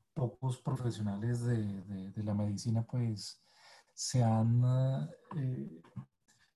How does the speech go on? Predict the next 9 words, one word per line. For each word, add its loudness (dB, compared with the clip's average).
digamos, 2
han 8
detallado, 4
se -2
han 4
dado 0
cuenta 0
la 4
importancia 2